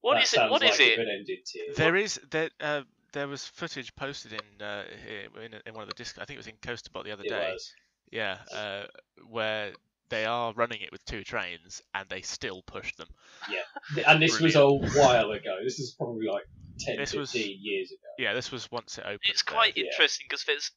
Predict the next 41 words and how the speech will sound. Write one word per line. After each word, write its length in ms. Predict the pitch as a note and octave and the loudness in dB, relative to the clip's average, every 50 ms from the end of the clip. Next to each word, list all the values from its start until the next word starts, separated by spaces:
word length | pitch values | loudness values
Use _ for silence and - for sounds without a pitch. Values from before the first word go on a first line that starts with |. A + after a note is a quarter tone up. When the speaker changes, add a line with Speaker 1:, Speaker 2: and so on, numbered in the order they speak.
| _ _ _ _ _ _ - | _ _ _ _ _ _ -12
Speaker 1:
it 80 | D3+ - | -8 -6
seems 320 | - - G3 F3 F3 - | -4 -4 -4 -4 -6 -8
to 80 | - - | -10 -6
be 100 | - D#3 | -4 -4
a 120 | D3+ - - | -4 -2 -2
common 260 | E3 D#3+ D3 D3 C#3+ D3 | -2 -2 -2 -4 -8 -10
thing 240 | - - E3 D#3 C#3+ C3 B2 A#2+ | -8 -4 -2 -2 -2 -4 _ -14
with 180 | A#2 A2+ - - | -14 -14 -10 -10
Pinfaris 680 | B2 A#2 - - - A2 A2 A2 G2+ G#2 G#2 - - - | -10 -10 -8 -6 -4 -2 -2 -2 -4 -6 -8 -10 -10 -12
that 80 | G#2 - - | -6 0 2
they, 200 | A2+ A#2 A#2+ - _ _ _ - | 2 2 2 0 _ _ _ -4
they 120 | C3+ C3+ C3 | -2 -2 0
are 40 | C3+ | 0
set 260 | - - - D3+ - | 0 0 2 2 4
up 140 | D3+ C3+ - - | 2 2 2 0
with 140 | C3+ C3 A#2 - - _ - | -8 -12 -12 -14 -16 _ -6
a 100 | - B2+ - _ _ _ _ _ - | -4 -4 -4 _ _ _ _ _ 2
double 260 | - D3 - C#3+ C3+ | 4 4 4 2 -2
station 540 | - - - - D3 C#3+ C#3+ - - - G2 - _ - | -2 -2 0 0 0 2 4 4 2 2 0 -4 _ -6
but 80 | - - | -6 -6
only 220 | B2 B2 - C3 A#2+ A#2 | -6 -6 -8 -8 -6 -6
run 120 | B2 A#2+ _ _ | -6 -6 _ _
one 140 | A#2+ B2 - _ - | -12 -12 -10 _ -10
train. 320 | - - B2+ A#2 G#2 G#2+ - _ _ _ _ _ _ _ _ - - - _ - - | -8 -6 -6 -6 -6 -10 -16 _ _ _ _ _ _ _ _ -20 -20 -20 _ -8 -4
Speaker 2:
Yeah. 260 | C3+ C#3 C3+ C3 C3 B2+ | -2 0 2 4 4 4
Speaker 1:
Like, 140 | C3 - | 4 2
it's 120 | - - D#3 | 2 -2 -2
a 40 | C#3+ | 4
very 300 | - D#3+ D3+ D#3 D3+ - - | 6 6 8 8 6 6 8
common 340 | - E3 D3+ C#3 C3+ B2+ B2 | 8 8 8 10 8 6 6
occurrence. 840 | B2 - - D3 C3+ A#2+ A2+ A2 G#2+ - - - - - - - - - _ - - | 4 6 8 8 8 8 6 2 -2 -4 -4 -2 -2 0 -2 -2 -6 -12 _ -4 2
Speaker 2:
Turdo 380 | D#3 D3 D3 C3+ C3 A#2+ A#2 A2+ | 4 6 6 6 6 4 2 2
does 200 | A#2+ A#2 A2+ A2+ | 2 0 0 0
the 160 | - B2 A2+ B2 | 0 0 2 2
exact 360 | A#2 - C3 B2 A#2+ - - | 2 4 4 4 4 2 2
same 320 | - B2+ A#2 A2+ G#2+ G#2 | 0 2 2 2 2 0
thing, 440 | G#2 - - - F2+ F#2+ F#2+ F#2+ F#2 - _ - | -4 -2 -2 0 0 -2 -4 -6 -12 -14 _ -2
and 180 | B2 B2 B2 B2 A#2 | -2 0 0 0 0
I 80 | A#2 A#2 | 0 0
think 200 | D#3+ D3+ - - - | -2 -4 -4 -4 -2
Turdo 280 | B2+ B2+ A2+ G#2+ G2+ | -2 -2 -2 -2 -4